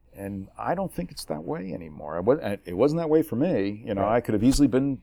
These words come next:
Speaker 1: somewhere else than sitting here talking to you today. Uh, but I always, like I said, I always have a sense of,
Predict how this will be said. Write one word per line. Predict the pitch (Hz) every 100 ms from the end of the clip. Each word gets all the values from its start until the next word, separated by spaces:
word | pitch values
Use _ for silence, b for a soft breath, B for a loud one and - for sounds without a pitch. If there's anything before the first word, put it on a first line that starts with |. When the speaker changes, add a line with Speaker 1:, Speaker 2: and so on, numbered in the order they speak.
| _
Speaker 1:
somewhere | - 127 160 139
else | 92 -
than | 95
sitting | - 95 95
here | 95
talking | 90 92 87 87 82
to | -
you | 85
today. | - 80 78 80 _ b b b b -
Uh, | 95 92 90 -
but | 104 98 98
I | 110
always, | 120 135 - -
like | - 110
I | 107
said, | 92 - 87
I | 110 -
always | - 151 156 -
have | 104 104
a |
sense | - - 92 90
of, | 90